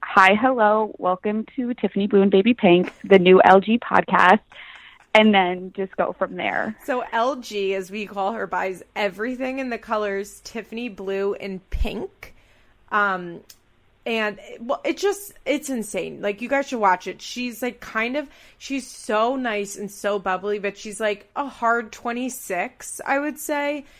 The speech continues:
Speaker 2: and living at her parents', which is, like, totally cool, except for the fact that she's, uh,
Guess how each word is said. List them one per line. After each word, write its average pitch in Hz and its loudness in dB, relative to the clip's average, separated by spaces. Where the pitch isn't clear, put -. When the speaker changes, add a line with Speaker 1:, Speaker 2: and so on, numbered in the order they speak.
Speaker 2:
and 226 -8
living 226 -6
at 302 -2
her 349 0
parents', 202 -6
which 240 -14
is, 220 -10
like, 202 -4
totally 208 -6
cool, 208 -4
except 247 -4
for 262 -4
the 254 -8
fact 233 -2
that 220 -10
she's, 208 -10
uh, 196 -4